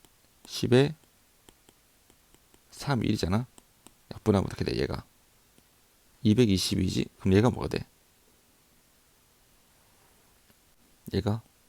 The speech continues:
십이 되는 거 아니야? 엑스씨에 삼이 십이지. 엑스씨에 삼은 X, X 마이너스 일, X 마이너스 이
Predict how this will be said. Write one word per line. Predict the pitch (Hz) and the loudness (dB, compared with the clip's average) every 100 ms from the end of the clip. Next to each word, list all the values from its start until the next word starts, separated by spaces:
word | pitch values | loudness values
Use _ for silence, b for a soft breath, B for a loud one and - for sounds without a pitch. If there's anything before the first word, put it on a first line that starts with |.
| - _ _ | -20 _ _
십이 | - - 156 | -12 -4 2
되는 | 147 95 | 2 2
거 | 95 | 0
아니야? | 92 98 | -2 -2
엑스씨에 | - - 104 - 104 95 131 _ _ _ _ - _ - _ - _ - _ - - | -2 0 -2 4 4 4 0 _ _ _ _ -20 _ -20 _ -20 _ -20 _ -20 -8
삼이 | - 123 | -2 0
십이지. | - 113 113 90 - | 0 -2 0 -2 -4
엑스씨에 | - 117 - | 0 2 2
삼은 | 101 110 90 - | 2 2 0 -2
X, | - - 143 156 170 _ - - _ _ _ _ _ - - | -4 -2 0 0 -2 _ -20 -20 _ _ _ _ _ -12 -6
X | 139 - | -4 0
마이너스 | 101 92 101 117 127 | 0 2 0 0 0
일, | 127 - | 0 0
X | 120 - | -4 -2
마이너스 | 92 95 104 - | 0 0 -2 0
이 | 110 143 | 2 0